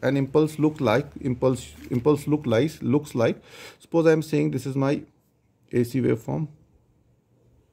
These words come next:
Okay, so impulsive transients means suppose the wave, waveform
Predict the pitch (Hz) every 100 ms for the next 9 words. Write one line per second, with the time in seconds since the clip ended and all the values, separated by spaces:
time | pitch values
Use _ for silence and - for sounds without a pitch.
0 | _ _ _ _ _ _ _ _ _ _
1 | _ _ _ _ _ _ _ _ _ _
2 | _ - 139 220 - _ _ - - _
3 | - 165 - _ _ _ - 135 170 165
4 | 214 175 170 165 160 175 165 160 156 156
5 | _ _ _ _ _ _ - - _ _
6 | - 123 120 135 143 - - 117 127 123
7 | 139 143